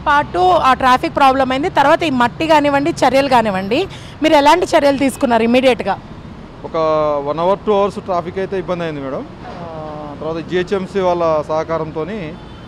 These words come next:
Speaker 2: ఈ మట్టి అక్కడ అన్నీ, ఆ, spread చేయడం ఇవన్నీ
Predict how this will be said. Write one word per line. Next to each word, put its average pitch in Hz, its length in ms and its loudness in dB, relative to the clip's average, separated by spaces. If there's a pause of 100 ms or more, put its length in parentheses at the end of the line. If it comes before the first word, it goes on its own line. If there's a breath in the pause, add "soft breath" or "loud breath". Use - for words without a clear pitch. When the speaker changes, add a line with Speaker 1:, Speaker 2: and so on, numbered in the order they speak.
(240)
Speaker 2:
ఈ 143 100 -8
మట్టి 147 500 -6 (500)
అక్కడ 147 160 -4
అన్నీ, 151 680 -4 (180)
ఆ, 120 500 -10
spread 156 200 -8
చేయడం 175 200 0
ఇవన్నీ 160 560 -6